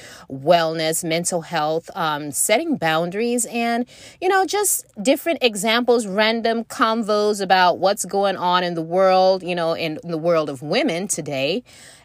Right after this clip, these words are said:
and, you know, how women are, you know, breaking down, breaking down shit, tearing down boundaries, t-, uh, tearing down, uh, glass ceilings, you know, making,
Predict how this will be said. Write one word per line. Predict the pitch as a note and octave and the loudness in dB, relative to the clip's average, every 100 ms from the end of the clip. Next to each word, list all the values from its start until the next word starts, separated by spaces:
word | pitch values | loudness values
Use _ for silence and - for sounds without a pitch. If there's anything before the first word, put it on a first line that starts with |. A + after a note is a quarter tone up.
| - | 0
and, | G#3+ A3+ A3+ | 2 2 0
you | - | 0
know, | A#3+ A3+ | 2 2
how | B3+ C4+ | 2 2
women | A#3 A3+ | 2 0
are, | A3 F#3+ | -2 -2
you | A3+ A3+ | -2 -2
know, | G3 | 0
breaking | F#3 G3+ A#3 A3+ | 0 -2 0 0
down, | G#3+ G#3+ G#3 G#3 D3 | 2 4 4 2 0
breaking | F#3 A3+ B3 | -4 -2 0
down | C#4+ F4 | 0 -2
shit, | - D3 - _ _ _ _ _ _ - | -4 -6 -8 _ _ _ _ _ _ -8
tearing | - A#3 A3+ | 0 2 4
down | G#3+ G#3 G#3+ G#3+ G3+ | 4 4 4 0 0
boundaries, | F#3 G3 G#3+ G#3 G#3 G3+ A3 - | 2 2 -2 -6 -4 -4 -4 -6
t-, | - A3 | -6 0
uh, | F#3 E3+ | 0 0
tearing | - G#3+ G#3+ G#3+ | -4 -4 -4 -2
down, | G3 F#3+ F#3+ F#3+ | 0 2 2 0
uh, | F3+ E3 D#3+ | 0 0 0
glass | E3+ E3+ F3+ - | 0 2 2 0
ceilings, | - G3+ G3+ G#3 G3+ G3 - | -4 -4 -4 -4 -6 -8 -8
you | F#3 F3 | -6 -4
know, | E3 D#3+ | -4 -4
making, | E3 F#3 - A3 G3+ G3+ | -4 -6 -4 -6 -6 -8